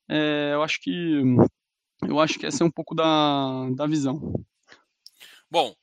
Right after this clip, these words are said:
Speaker 2: vamos, eh, pra gente tentar abordar tudo aqui, até que eu tinha pensado,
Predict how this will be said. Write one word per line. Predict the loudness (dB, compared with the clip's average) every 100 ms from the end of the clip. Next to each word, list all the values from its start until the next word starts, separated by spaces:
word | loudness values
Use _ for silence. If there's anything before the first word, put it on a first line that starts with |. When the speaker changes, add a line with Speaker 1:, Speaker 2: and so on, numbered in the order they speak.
| _
Speaker 2:
vamos, | -12 -4 -4 -4 -10 -10 -10
eh, | -14 -18 -20 -6
pra | -4
gente | -4 -8 -4
tentar | -2 4 4
abordar | 4 -4 0 0 -2
tudo | -16 -16
aqui, | -8 -8
até | -6 -10
que | -10
eu |
tinha | -14
pensado, | -12 -12 -4 0 0 -2